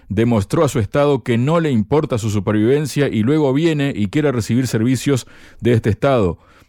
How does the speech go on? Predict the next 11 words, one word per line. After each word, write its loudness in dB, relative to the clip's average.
No 2
funciona 0
de 0
esta 0
manera, 0
nuestro 0
país 0
está -2
en 2
guerra. 0
Además, 0